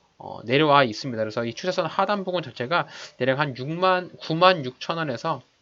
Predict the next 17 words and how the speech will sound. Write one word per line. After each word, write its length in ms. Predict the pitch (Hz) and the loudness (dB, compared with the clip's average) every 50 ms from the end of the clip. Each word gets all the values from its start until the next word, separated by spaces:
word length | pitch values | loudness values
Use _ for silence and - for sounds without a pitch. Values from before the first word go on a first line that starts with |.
| _ - - _ _ | _ -20 -20 _ _
구만 320 | - - 143 143 156 160 | -10 -6 0 2 4 4
원 160 | 165 160 151 143 | 4 2 0 -2
부근이 320 | 135 127 131 127 127 120 | -4 -4 -2 -2 -2 -4
추세선 320 | - - 165 160 156 147 | -4 -4 -4 -2 -2 -4
하단이거든요. 720 | 139 - 160 170 185 180 170 156 131 110 104 104 123 175 190 _ - - - - - - - _ | -2 0 0 0 0 0 -2 -2 -4 -6 -6 -8 -10 -12 -12 _ -18 -18 -18 -18 -18 -20 -10 _
그래서 180 | - 127 127 123 | -4 -4 -2 -2
대웅제약을 1000 | - 135 135 151 170 175 165 170 165 160 156 156 143 147 156 156 156 151 143 131 | 0 2 2 2 0 0 2 4 8 10 10 10 8 8 6 4 6 4 2 2
접근한다면 840 | - 120 117 - - - 139 160 165 156 120 113 131 160 160 - - - - - _ _ | 0 -4 -4 -4 -4 -2 -2 0 0 0 0 0 0 -2 -2 -4 -6 -12 -20 -20 _ _
철저히 800 | - - - 190 196 190 - - - 175 170 170 170 175 170 | -8 -2 -2 -2 -2 -2 -2 -2 0 2 2 2 0 -2 -4
추세 380 | 170 - - - 208 - 233 220 | -4 -6 -6 -4 0 0 0 2
매매를 360 | 208 190 170 156 139 139 131 | 0 0 0 0 0 -2 -4
통해서 560 | - - 139 131 127 - 117 107 120 113 - - - - - - - _ | -4 -4 -4 -2 -2 -2 -2 -2 -2 -2 -4 -6 -12 -18 -18 -20 -20 _
접근을 540 | - - 117 - - _ - 131 131 131 123 | -10 -8 -8 -8 -6 _ -4 -2 -2 -2 -2
해볼 200 | 143 160 175 165 | -4 -4 -4 -6
수가 240 | 165 - 165 165 127 | -6 -4 -4 -2 -2
있겠구나, 640 | 101 - - 120 - 120 107 95 98 107 107 98 - - - - _ _ | -2 -2 -4 -4 -4 -6 -4 0 2 2 2 0 -2 -6 -18 -20 _ _
이렇게 440 | - 123 123 - - 113 107 127 | -4 -2 -2 -2 0 -2 -2 -2